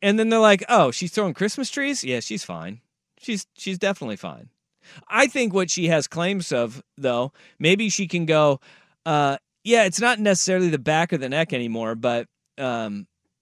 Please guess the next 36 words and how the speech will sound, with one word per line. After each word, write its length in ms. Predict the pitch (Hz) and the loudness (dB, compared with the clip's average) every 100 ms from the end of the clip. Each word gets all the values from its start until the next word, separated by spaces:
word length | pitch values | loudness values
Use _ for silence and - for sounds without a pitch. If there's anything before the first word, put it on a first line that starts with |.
| _ _ | _ _
I'm 140 | 190 | 0
a 60 | 240 | 4
loose 200 | 190 165 | 4 2
cannon 380 | - 165 180 120 | 0 -4 -4 -6
now 200 | 107 98 | -6 -6
after 260 | 104 - | -8 -10
this 260 | 104 101 - | -8 -8 -8
wreck." 360 | 98 78 - - _ _ _ - | -10 -10 -14 -20 _ _ _ -2
And, 560 | 165 151 147 143 139 | 0 2 0 -2 -2
uh, 260 | 139 135 131 | 0 2 0
it, 120 | 110 151 | -4 -4
maybe 300 | 151 160 151 | -2 2 0
it's 140 | 143 | 0
a 40 | 143 | -2
little 220 | 143 139 | 0 0
bit 140 | 143 | 0
between 280 | 127 - 147 | -4 -6 -4
the 80 | 131 | -2
ears. 240 | 170 139 143 | -2 -2 -4
Like, 240 | 127 - | -6 -2
"Look 160 | 190 180 | -2 0
at 60 | |
me. 140 | 123 117 | -2 0
I 100 | 160 | 0
have 100 | 170 | 0
these 180 | 123 | -4
fits 220 | - 170 135 | -4 -4 -2
of 80 | |
rage 260 | 123 196 160 | 0 2 2
where 80 | 143 | 0
I 60 | |
could 140 | 196 170 | -2 -2
throw 100 | 131 | -4
a 40 | |
Christmas 340 | - 233 147 - | -2 -4 -4 -8
tree 320 | 120 110 | -6 -8